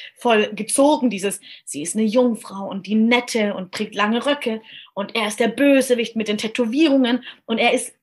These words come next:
auf den sechshundertfünfzig Seiten nur böse zu ihr, nur böse und sie geht aber immer wieder zurück und es ist ein Bestseller. Und ich will aber jetzt auch das Ende wissen, weil das Ende so böse ist und ich denk mir dann immer so,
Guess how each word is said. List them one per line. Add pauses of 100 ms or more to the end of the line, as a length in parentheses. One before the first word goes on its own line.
auf
den
sechshundertfünfzig
Seiten
nur
böse
zu
ihr, (260)
nur
böse
und
sie
geht
aber
immer
wieder
zurück
und
es
ist
ein
Bestseller. (420)
Und
ich
will
aber
jetzt
auch
das
Ende
wissen,
weil
das
Ende
so
böse
ist
und
ich
denk
mir
dann
immer
so,